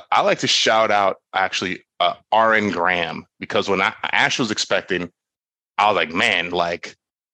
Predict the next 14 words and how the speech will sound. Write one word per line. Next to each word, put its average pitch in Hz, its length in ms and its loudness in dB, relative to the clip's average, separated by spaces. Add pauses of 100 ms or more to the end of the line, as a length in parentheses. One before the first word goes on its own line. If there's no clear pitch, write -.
(320)
we 113 300 2
agreed 117 280 2
already 101 360 2
that 90 160 0
Ashley 98 320 -2
was 92 100 -4
gonna 87 180 -4
be 85 120 -6
staying 85 260 -4
home 95 180 -2
at 87 140 -4
least - 220 -10
two - 100 -12
years. 196 720 0